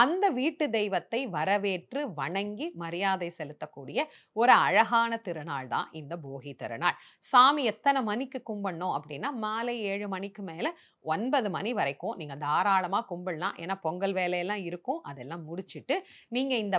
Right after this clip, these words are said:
வழிபாட்டை செய்யலாம். குழந்தைங்க எல்லாருமா சேர்ந்து சந்தோஷமா இருந்து நம்முடைய தெய்வங்களை நம்முடைய இல்லத்திலேயே நம்ம வழிபாடு பண்றது அப்படிங்கிறது ரொம்ப, ரொம்ப மகிழ்ச்சியான ஒரு விஷயம்.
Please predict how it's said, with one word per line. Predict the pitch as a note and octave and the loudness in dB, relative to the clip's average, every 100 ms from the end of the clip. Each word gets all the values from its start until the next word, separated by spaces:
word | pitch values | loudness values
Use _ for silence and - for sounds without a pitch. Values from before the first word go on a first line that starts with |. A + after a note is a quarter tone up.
| E3+ | 2
வழிபாட்டை | G3 A3 F3+ C#3 G3 | 2 0 -2 -2 -6
செய்யலாம். | D3+ B2 D3 - - | -6 -6 -6 -8 -2
குழந்தைங்க | G3 G#3+ A3+ G#3+ F#3 D#3 D3 | -2 0 -4 -6 -6 -8 0
எல்லாருமா | F3+ E3+ D#3+ E3+ F#3+ | 2 2 -2 -6 -8
சேர்ந்து | - B2 E3 C4 _ _ - | -12 -8 -6 -6 _ _ -2
சந்தோஷமா | F#3+ G3+ G#3+ A3 B3+ B3+ B3+ G3 C#3+ | -2 2 2 4 2 0 -2 -2 -6
இருந்து | C#3 C#3 A3 - | -10 -6 -6 -4
நம்முடைய | D#3+ F#3 G3+ E3+ D3 | -6 -2 -2 -2 0
தெய்வங்களை | D#3 G#3 G3+ D#3+ C3+ D3+ E3 | -2 -2 -4 -4 -6 -6 -6
நம்முடைய | E3 B3+ C#4 G3+ C#3 | -6 -4 -4 -4 -4
இல்லத்திலேயே | D3 F#3+ G3+ F#3 E3+ F#3 F3+ | -6 -6 -6 -8 -8 -6 -8
நம்ம | C#3 C3 | -8 -8
வழிபாடு | D3 F3 G3 D#3 C#3+ | -8 -4 -2 -2 -6
பண்றது | B2+ B2+ E3 D#3 - | -8 -6 -6 -6 -8
அப்படிங்கிறது | - D3+ C#3+ F#3+ A#3 | -10 -10 -8 -6 -4
ரொம்ப, | F3+ F3+ | -4 -6
ரொம்ப | D#3 F3 | -6 -8
மகிழ்ச்சியான | C3+ C#3+ C#3+ C#3+ B2 D#3+ A#2 | -8 -12 -12 -8 -8 -6 -8
ஒரு | A2 | -10
விஷயம். | A2+ G3+ | -6 -6